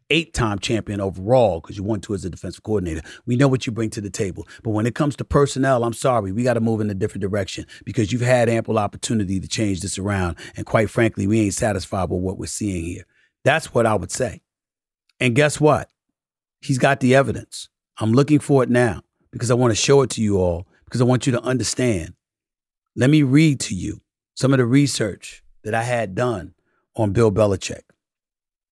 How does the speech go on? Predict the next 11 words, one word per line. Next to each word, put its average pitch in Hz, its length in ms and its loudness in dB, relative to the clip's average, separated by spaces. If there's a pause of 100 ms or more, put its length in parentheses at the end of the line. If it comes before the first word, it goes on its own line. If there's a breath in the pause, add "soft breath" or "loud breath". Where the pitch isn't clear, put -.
(920)
Back-to-back 131 600 0
losses, 113 460 -2
he's 107 140 -6
been 107 160 -6
outscored 95 500 -8
seventy-two 107 720 -8
to 85 100 -10
three. 85 560 -14 (1900)
Seventy-two 139 1200 -4 (1120)
to 104 200 -4
three. 120 840 -2